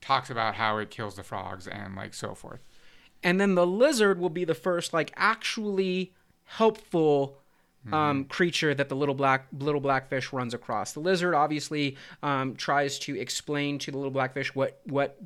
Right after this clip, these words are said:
Speaker 2: the fish is gonna find along the way. Be wary of herons, be wary of pelicans, be wary of swordfish, um, and even, uh, provides the little blackfish with a weapon, a dagger from blades of grass. Don't ask me how, uh, blades of
Speaker 1: Mm-hmm.
Speaker 2: grass are, are crafted into a dagger,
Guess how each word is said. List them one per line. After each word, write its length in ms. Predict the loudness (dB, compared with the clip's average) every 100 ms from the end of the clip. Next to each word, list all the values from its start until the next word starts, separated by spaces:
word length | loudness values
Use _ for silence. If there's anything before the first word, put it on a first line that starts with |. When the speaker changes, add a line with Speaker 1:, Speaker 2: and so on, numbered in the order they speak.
| -10
Speaker 2:
the 80 | -8
fish 260 | -4 -4 -4
is 80 | -4
gonna 160 | -6
find 300 | -2 -2 0
along 220 | -2 -2
the 60 | -2
way. 360 | 0 2 2 0 -12 -12 -2
Be 100 | 0
wary 340 | 4 4 2
of 60 | 0
herons, 480 | 0 2 2 0 -2
be 140 | -4
wary 320 | 0 0 0
of 120 | -2
pelicans, 520 | -4 -4 -4 -6 -8 -6
be 100 | -4
wary 300 | 0 2 2
of 100 | 0
swordfish, 640 | -2 -4 -2 -2 -2 -4 -10 -20 -8 0
um, 460 | 2 4 2 0 -6 -14 -4
and 180 | -2 0
even, 400 | 2 4 2 0
uh, 220 | -2 -2
provides 680 | -4 0 4 4 4 0 -6
the 140 | -6
little 160 | -4 0
blackfish 480 | 0 0 -4 -4 -6
with 160 | -6
a 40 | -2
weapon, 360 | -2 -2 -4
a 40 | -4
dagger 500 | 0 2 2 -2 -6
from 220 | -8 -6
blades 260 | -2 -4 -4
of 140 | -2
grass. 340 | 0 2 0
Don't 120 | -6 -6
ask 200 | -6 -8
me 80 |
how, 200 | -6 -6
uh, 280 | -6 -6 -8
blades 260 | -6 -6 -6
of 60 |
Speaker 1:
Mm-hmm. 60 | -2
Speaker 2:
grass 260 | 0 0 -2
are, 180 | -6 -6
are 140 | -8
crafted 400 | -4 -4 -4 -6
into 200 | -8 -6
a 40 |
dagger, 500 | -2 0 0 -4 -6